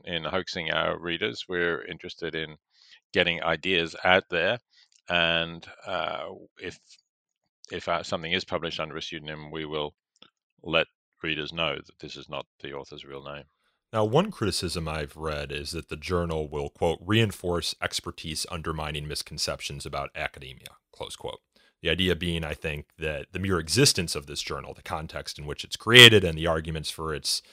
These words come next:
Speaker 2: need kind of represent a critique of the academy and could therefore compromise support for it at a precarious time when expertise is perceived to be undermined. I, I wanted to get your sense of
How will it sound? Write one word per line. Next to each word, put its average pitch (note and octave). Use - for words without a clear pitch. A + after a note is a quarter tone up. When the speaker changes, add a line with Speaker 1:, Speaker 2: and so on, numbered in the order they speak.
Speaker 2:
need G2
kind G#2
of F2+
represent F2
a E2+
critique -
of E2+
the E2+
academy E2
and E2
could G2+
therefore E2+
compromise E2+
support -
for E2
it D2+
at D#2
a D2
precarious D2+
time D2+
when C#2
expertise -
is -
perceived -
to D2+
be C#2+
undermined. D#2
I, F#2+
I A2
wanted C#3+
to G#2+
get A2
your G2
sense F2
of D#2+